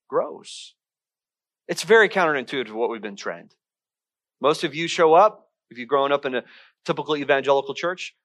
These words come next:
ready to receive a list of how to help yourself be better this week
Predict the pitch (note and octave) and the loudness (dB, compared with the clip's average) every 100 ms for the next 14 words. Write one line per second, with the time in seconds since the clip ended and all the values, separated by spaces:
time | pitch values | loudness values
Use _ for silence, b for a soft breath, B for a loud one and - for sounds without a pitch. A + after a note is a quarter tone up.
0 | _ _ _ - C#3+ D#3+ F#3+ F3+ F3+ - | _ _ _ 0 4 4 2 0 -2 0
1 | D3 C3+ C3+ - B2 B2 C#3+ - B2 A2 | 0 -2 -4 -4 0 2 2 4 2 2
2 | _ - C3 C3+ C#3+ A#2+ B2 - A#2 - | _ 0 4 4 0 -6 -6 -6 -8 -4
3 | G#2+ A2 G#2 G2 E2+ - - - | -4 -4 -4 -4 -4 -10 -18 -20